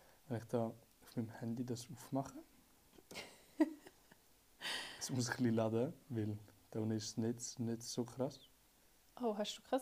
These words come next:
Speaker 2: W lan von uns?
Speaker 1: Das, nein.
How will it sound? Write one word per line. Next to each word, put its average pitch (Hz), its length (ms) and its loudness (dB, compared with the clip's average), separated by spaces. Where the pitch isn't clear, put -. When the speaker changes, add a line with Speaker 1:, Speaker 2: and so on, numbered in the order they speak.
Speaker 2:
W 403 120 2
lan 247 180 8
von 190 220 2
uns? - 220 -4
Speaker 1:
Das, - 720 -6
nein. 110 260 -2